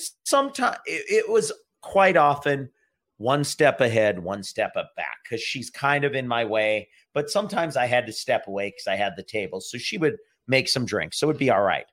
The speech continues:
But then one time she came in, it,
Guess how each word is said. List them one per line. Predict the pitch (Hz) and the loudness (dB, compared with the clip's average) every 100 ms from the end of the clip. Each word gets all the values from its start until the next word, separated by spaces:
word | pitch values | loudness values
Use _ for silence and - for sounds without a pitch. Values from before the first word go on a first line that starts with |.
| _ _ _ 110 | _ _ _ -2
But | 127 123 | -2 0
then | 156 160 139 120 | 2 2 2 0
one | 113 131 | 0 0
time | 117 104 101 98 90 _ _ _ | -2 -2 -2 -4 -8 _ _ _
she | - 117 | -10 -10
came | - 120 117 | -2 0 0
in, | 107 98 101 _ - | -2 -6 -10 _ -4
it, | 110 | -4